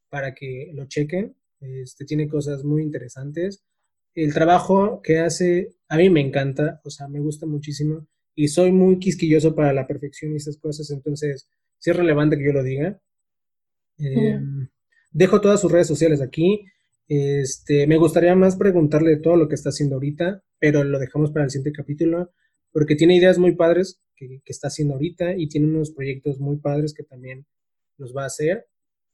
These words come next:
Speaker 1: Creo que también se va a unir a esto del podcast, entonces les comento. Entonces, el programa de hoy me pareció muy interesante.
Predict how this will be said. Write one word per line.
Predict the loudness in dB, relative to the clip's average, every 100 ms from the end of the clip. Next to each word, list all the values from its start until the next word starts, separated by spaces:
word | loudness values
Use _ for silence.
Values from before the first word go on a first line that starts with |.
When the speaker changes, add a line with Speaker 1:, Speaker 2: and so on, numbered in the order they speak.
| _
Speaker 1:
Creo | -2 0
que | 2 0
también | 2 0 2
se | 2
va |
a | 4
unir | 4 4 2 -6 _ -6
a | -6 -4
esto | -8 -2 0
del | 0 -4
podcast, | -6 -4 -6 -6 _ -16
entonces | -14 -12 -14 -10 -10 -12 -18 _ _ _ _ _ _ _ _ _ _
les | -2 0
comento. | 2 4 2
Entonces, | 2 2 2 2 0
el | 2
programa | 2 2 4
de | 4
hoy | 4 2
me | 0
pareció | 0 0 2
muy | 2
interesante. | 2 0 -6 -2 -2 0 -2